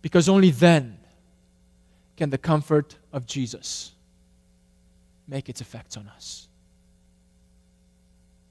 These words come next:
I pray that we would be troubled by the right things, because only then do the words of Jesus comfort our hearts. The unity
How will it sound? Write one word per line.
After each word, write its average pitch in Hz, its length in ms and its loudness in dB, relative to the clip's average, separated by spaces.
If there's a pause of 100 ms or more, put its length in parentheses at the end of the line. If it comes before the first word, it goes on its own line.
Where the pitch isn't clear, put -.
(480)
I 165 100 -2
pray 214 400 6
that 202 160 6
we 202 120 4
would 190 180 4
be 156 120 -4
troubled 196 580 2
by 180 160 2
the 165 100 -2
right 196 340 -2
things, 202 760 -4 (760)
because 185 300 4
only 240 280 6
then 175 520 6
do 175 140 2
the 180 100 8
words 202 400 6
of 170 120 0
Jesus 180 800 0 (580)
comfort 160 420 -8
our 139 80 -8
hearts. - 640 -18 (1500)
The 175 100 2
unity 185 480 6